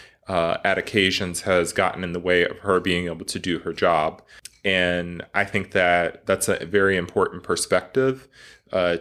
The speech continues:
to share because, in my opinion,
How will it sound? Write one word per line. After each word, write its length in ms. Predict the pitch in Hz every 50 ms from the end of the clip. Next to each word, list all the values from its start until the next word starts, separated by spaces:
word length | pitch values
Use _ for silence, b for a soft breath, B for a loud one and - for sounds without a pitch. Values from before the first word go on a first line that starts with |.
| -
to 120 | - - 98
share 380 | - - - 98 95 87 82
because, 840 | 76 85 82 - - 101 90 87 85 80 - - - - - - - _ _ _ _ _ _ _ _ _ _ _ _ _ _ _ _ -
in 140 | 113 104 104
my 200 | 104 117 135 139
opinion, 600 | 127 - - 104 82 78 80 80 87 104 113